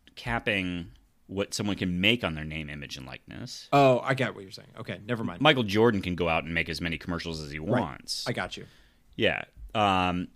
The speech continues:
Speaker 1: and, and so one of the places that, that people have pointed to is that,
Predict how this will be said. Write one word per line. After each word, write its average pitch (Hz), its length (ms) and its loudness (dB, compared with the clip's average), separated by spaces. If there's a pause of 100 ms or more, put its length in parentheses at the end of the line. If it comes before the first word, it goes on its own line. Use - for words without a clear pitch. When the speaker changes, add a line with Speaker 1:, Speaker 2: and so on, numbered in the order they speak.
(220)
Speaker 1:
and, 127 240 2
and 127 140 0
so 139 240 4
one 147 400 0
of 185 60 -4
the 151 80 0
places 101 600 -4
that, 92 340 -4
that 90 200 -10
people 82 300 -6
have 85 220 -6
pointed 147 480 -4
to 71 360 -6 (420)
is 85 640 0 (100)
that, 87 340 -2